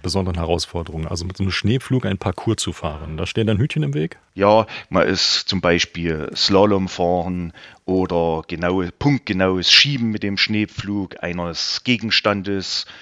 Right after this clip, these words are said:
Speaker 2: oder über Rampen fahren und, ich sag jetzt mal, Holzkegel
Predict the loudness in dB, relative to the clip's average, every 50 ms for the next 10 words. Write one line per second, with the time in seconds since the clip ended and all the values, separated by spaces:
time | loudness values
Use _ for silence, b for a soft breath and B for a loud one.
0 | B B B B B B B -4 -2 -2 -2 -2 -2 -2 0 0 -2 -2 -4 -6
1 | -6 -8 -8 -6 -4 0 2 2 2 2 0 -2 -4 -4 0 2 4 4 4 2
2 | 2 -2 -4 -4 -6 -6 -8 -10 -12 -12 -12 -14 -10 -6 -4 -4 -4 -4 -6 -8
3 | -2 0 0 0 0 0 -2 0 0 0 2 0 0 0 -4